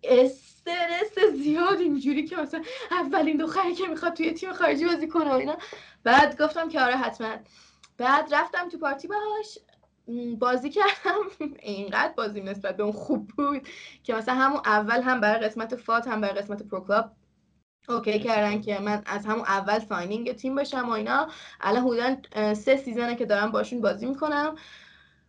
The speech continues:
Speaker 1: اه، می‌گم لیگشون لیگ دسته سه انگلستانه. م، خیلی تیم چیزی نیست مثلاً بگم ا-، اول جدول اینا، ولی انقدر کامیونیتی باحالی دارن این خانوما.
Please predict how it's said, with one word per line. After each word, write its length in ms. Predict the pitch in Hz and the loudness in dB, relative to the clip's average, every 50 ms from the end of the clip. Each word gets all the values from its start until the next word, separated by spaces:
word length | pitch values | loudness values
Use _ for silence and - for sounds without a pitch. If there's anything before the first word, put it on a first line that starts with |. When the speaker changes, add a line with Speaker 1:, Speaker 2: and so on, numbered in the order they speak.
| _ _ - | _ _ 2
Speaker 1:
اه، 360 | 247 254 262 254 254 247 240 | 4 6 6 6 6 4 4
می‌گم 500 | 233 233 233 240 262 294 277 262 240 240 | 4 2 2 2 4 4 4 4 2 0
لیگشون 600 | 240 269 269 302 320 320 349 330 311 311 320 269 | -2 -4 -4 -6 -6 -6 -8 -8 -8 -6 -8 -8
لیگ 240 | 254 285 277 311 254 240 | -8 -8 -8 -6 -4 -2
دسته 260 | 226 214 - - 233 | -4 -4 -4 -8 -16
سه 180 | 214 - - 262 | -10 -4 -2 -2
انگلستانه. 1000 | 277 277 254 220 214 208 202 196 202 196 190 196 - 196 196 196 151 104 - - _ _ _ _ | -2 -2 -2 -4 -4 -4 -4 -4 -4 -4 -6 -8 -8 -8 -6 -6 -8 -10 -14 -18 _ _ _ _
م، 380 | - 185 185 190 196 185 185 170 165 - _ | -16 -12 -10 -10 -8 -8 -8 -10 -12 -14 _
خیلی 280 | - - 285 277 294 415 | -2 2 4 4 4 4
تیم 200 | 415 - 466 466 453 427 427 427 415 - | 2 0 0 0 2 2 2 0 0 -4
چیزی 300 | - - 370 349 320 370 | -8 -10 -8 -8 -6 -6
نیست 200 | 349 339 311 - | -6 -6 -6 -8
مثلاً 180 | 240 226 226 208 | -8 -8 -6 -6
بگم 300 | 208 202 208 208 202 202 - - | -4 -2 -2 -2 -2 -2 -6 -8
ا-، 120 | 208 208 208 - _ _ - | -8 -8 -8 -10 _ _ -4
اول 340 | 208 208 196 196 190 190 185 | -4 -2 -2 -4 -4 -6 -4
جدول 460 | 190 208 202 196 196 202 208 196 196 | -4 -4 -4 -4 -4 -4 -2 -2 -2
اینا، 200 | 190 202 208 214 | -2 -2 0 2
ولی 260 | 269 311 427 - - | 2 2 2 2 2
انقدر 540 | - 285 285 277 277 277 277 285 285 302 311 - _ - | 0 0 2 0 -2 -2 0 2 2 2 0 -4 _ -6
کامیونیتی 420 | 330 277 254 233 220 233 - 240 | -4 -4 -4 -4 -6 -6 -4 -6
باحالی 640 | 220 196 - - - 208 214 233 240 240 208 214 214 208 | -6 -6 -8 0 2 4 4 4 2 -2 -4 -4 -2 0
دارن 320 | 214 208 208 202 208 208 | 0 0 0 0 -2 -4
این 120 | 202 208 | -6 -6
خانوما. 720 | 208 - 208 202 202 202 202 214 220 226 220 202 185 185 | -6 -6 -6 -6 -6 -4 -2 -2 -2 0 0 -2 -2 -4